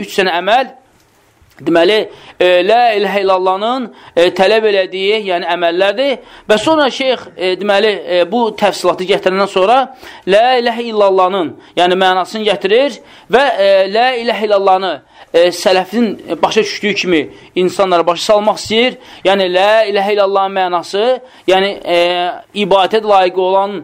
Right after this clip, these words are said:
yalnız və yalnız Allah Subhanahu va Taala olduğun, yəni ispat olunmasıdır.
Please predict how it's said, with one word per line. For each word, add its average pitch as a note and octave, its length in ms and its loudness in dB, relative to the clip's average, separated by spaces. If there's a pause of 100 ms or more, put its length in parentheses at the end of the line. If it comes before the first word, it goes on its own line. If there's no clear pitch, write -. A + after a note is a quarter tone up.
yalnız G3+ 280 2
və E3+ 40 -2
yalnız F#3+ 180 0
Allah F#3 260 0
Subhanahu F3+ 260 -2
va F3 40 -4
Taala F3 140 -2
olduğun, F3 460 -2 (160)
yəni F3 140 2
ispat F#3+ 340 0
olunmasıdır. F3 720 2